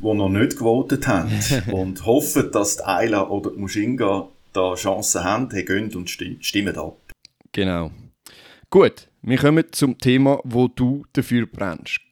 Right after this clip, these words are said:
Speaker 2: Cross. Cross E M steht vor der Tür nächstes Wochenende, am zwölften Dezember, zum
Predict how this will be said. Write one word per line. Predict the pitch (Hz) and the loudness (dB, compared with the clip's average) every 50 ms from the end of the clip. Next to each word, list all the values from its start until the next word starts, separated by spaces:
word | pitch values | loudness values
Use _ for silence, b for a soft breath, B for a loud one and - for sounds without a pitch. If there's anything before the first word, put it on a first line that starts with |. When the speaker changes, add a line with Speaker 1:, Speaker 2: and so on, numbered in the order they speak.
| _ _ | _ _
Speaker 2:
Cross. | - - - 123 113 101 - - - - - _ - | -4 0 2 2 2 2 0 -6 -12 -12 -14 _ -6
Cross | - 117 143 156 165 156 - - - - | 2 4 6 6 6 4 0 -6 -2 0
E | 135 135 139 139 | 2 4 6 6
M | 139 135 - 139 | 4 4 2 -2
steht | 135 - - - 117 113 117 - | -4 -2 0 2 2 2 2 -2
vor | - - - 120 113 123 | -6 -6 -2 0 0 0
der | - 135 127 - | 0 -4 -6 -4
Tür | - 113 117 139 143 - - | -2 0 2 2 2 0 -2
nächstes | 110 120 123 123 - - - | -2 0 0 0 0 -2 -4
Wochenende, | 123 127 117 - 151 151 156 175 175 - | -4 -2 -2 0 -2 0 -2 -4 -4 -4
am | 95 117 110 | -4 -4 -4
zwölften | - - 113 113 120 131 - 131 98 | -4 -2 0 0 0 0 -2 -4 -4
Dezember, | 110 110 - - 135 127 139 143 160 160 165 - | -4 -4 -4 -2 -2 -2 0 -2 -2 -4 -8 -6
zum | - - 151 156 147 | -4 -2 -2 -2 -4